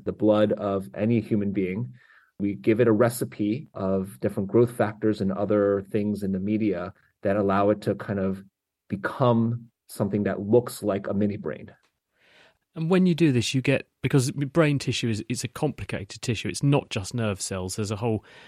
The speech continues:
Speaker 2: assemblage of different cell types in there. You get something resembling a piece of brain with all the right cell types.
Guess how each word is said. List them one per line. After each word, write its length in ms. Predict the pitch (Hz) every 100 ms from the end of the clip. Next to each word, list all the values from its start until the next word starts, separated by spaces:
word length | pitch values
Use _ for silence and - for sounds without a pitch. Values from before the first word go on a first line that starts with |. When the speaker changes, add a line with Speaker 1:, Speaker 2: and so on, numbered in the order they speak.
| _ -
Speaker 2:
assemblage 600 | - 135 117 107 92 107
of 100 | -
different 340 | 110 - 104
cell 220 | - 110
types 400 | 104 110 104 -
in 140 | 127 110
there. 200 | 73 78
You 200 | 117 123
get 280 | 131 - _
something 500 | - 135 120 127 117
resembling 540 | 113 120 120 107 107
a 160 | 107 107
piece 320 | 104 120 -
of 160 | 104 -
brain 300 | 110 104 107
with 100 | 110
all 180 | 107 110
the 120 | 107
right 200 | 107 -
cell 220 | - 104
types. 440 | - 82 - -